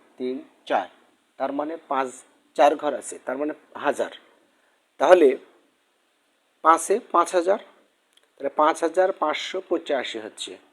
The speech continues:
তাই না? বিষয়টা হচ্ছে পাঁচ হাজার পাঁচশো পঁচাশি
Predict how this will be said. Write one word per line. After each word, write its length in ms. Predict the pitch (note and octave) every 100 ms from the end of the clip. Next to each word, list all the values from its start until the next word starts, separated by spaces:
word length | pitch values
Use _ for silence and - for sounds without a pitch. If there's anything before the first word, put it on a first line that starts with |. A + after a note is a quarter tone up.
| _ _ -
তাই 120 | B2+
না? 200 | G3 D#3+ - - - _ -
বিষয়টা 400 | B2+ - D#3 D3+
হচ্ছে 240 | D3+ D#3+
পাঁচ 300 | - C3+ C3+ -
হাজার 440 | D3 C#3+ D#3 - F3 _ _ _ _ _ _
পাঁচশো 580 | A#2+ B2+ - - D#3 G3+ _ _ _ -
পঁচাশি 760 | C3+ - B2+ A#2+ - - G3